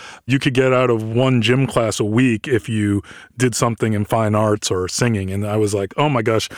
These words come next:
there's nothing I hate more than the gym locker room. So let me give it a chance in choir." So I've always had, uh, music in my background, and my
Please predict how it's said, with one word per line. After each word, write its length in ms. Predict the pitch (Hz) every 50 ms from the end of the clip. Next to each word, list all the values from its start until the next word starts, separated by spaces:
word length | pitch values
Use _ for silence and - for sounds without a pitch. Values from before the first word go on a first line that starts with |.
| - - - -
there's 180 | - 123 113 110
nothing 340 | 135 135 139 127 147 135 123
I 120 | 117 113
hate 260 | 110 120 120 131 -
more 300 | 127 123 120 117 113 110
than 160 | 104 107 104
the 120 | 104 104 101
gym 280 | 98 101 117 117 110
locker 340 | 110 113 123 131 - - 113
room. 260 | 101 95 92 92 98 95 - - - - -
So 320 | - - 131 123 120 117 113
let 200 | 113 120 135 160
me 100 | 143 123
give 180 | 113 117 110
it 80 | 110 107
a 120 | 107 104
chance 440 | 101 - - - 127 110 104 98 - -
in 140 | 98 98
choir." 420 | 92 - - 113 104 101 98 95 101
So 240 | - - 123 113 110 - - - - - -
I've 160 | 165 165 165
always 240 | 180 185 180 160 -
had, 300 | 160 139 131 131 123 127
uh, 120 | 131 123
music 400 | 123 120 123 131 117 123 113 -
in 60 | 120
my 100 | 117 110
background, 420 | 110 110 107 107 - - 107 104 104
and 80 | 101 101
my 100 | 95